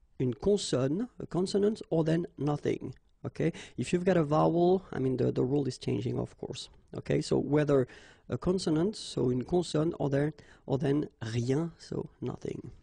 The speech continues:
Okay, so let's see now the third situation here when E will be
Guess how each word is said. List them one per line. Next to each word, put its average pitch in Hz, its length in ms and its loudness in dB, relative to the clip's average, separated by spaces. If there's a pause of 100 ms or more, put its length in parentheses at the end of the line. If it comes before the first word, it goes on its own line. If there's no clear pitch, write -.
(200)
Okay, 185 220 0 (300)
so - 120 -2
let's 202 220 2
see 208 100 2
now 190 280 2
the 165 120 2
third 294 600 4
situation 127 1000 -4 (200)
here 196 340 -2 (600)
when 127 420 -4 (760)
E 131 100 0 (340)
will 170 200 -2
be 170 300 -2